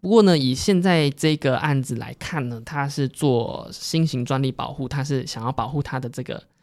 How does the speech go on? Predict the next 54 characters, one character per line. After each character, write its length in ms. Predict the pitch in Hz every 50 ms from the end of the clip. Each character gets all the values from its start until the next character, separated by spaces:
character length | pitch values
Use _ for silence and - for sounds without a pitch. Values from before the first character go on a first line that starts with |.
| _ _ _ _ _ _ _ _ _
层 220 | - - 127 139
架 160 | 170 170 143
上 160 | 143 160 143 131
面 220 | 127 123 120 120
的 100 | 113 104
结 240 | - - - 110 113
构。 260 | - - 127 - 190 - _ _ _ - _ _ _ _ _
不 100 | - 143
过 180 | 190 202 - 107 87 113
我 200 | 143 147 147 139
觉 160 | - 180 208
得 120 | 220 220 202
呢， 280 | 185 170 165 160 160 160
其 160 | - - 139 135
实 80 | 143
他 160 | 143 160 160
可 160 | 160 - 151 127
以 80 | 113
在 140 | - 131 127
更 280 | - - 147 127 117 113
多 460 | - - 123 117 120 120 117 123 - 165 -
层 420 | - - - 127 107 107 117 131 -
保 160 | _ 127 98 78
护， 300 | - - - 135 120 123
是 160 | - 127 123
在 160 | - 127 123
保 200 | - - - 143
护 140 | 143 147 143
他 220 | - - 135 113
的 100 | 117 117 98
这 120 | 185 127
个， 300 | - - 113 113 - - - - _ _ _ _ _ _ _
嗯， 520 | 127 120 117 117 117 113 113 113 110 113 113 127
外 160 | 160 147 131
观 240 | - 131 123 117 120
上 200 | - 135 120 113
面， 220 | 110 104 85 82 123
因 100 | 147 165
为 80 | 165 165
他 160 | 160 160 151
在 140 | 151 151 143
这 160 | 143 147 139
个 120 | 135 131 -
案 200 | 139 135 131 123
子 100 | 139 107
里 140 | 104 90
面， 120 | 117 120 -
他 140 | - - 123
没 120 | 113 110
有 140 | 110 - -
保 200 | - - 117 120
护 140 | - - -
到 120 | - 135 -
外 200 | - - 92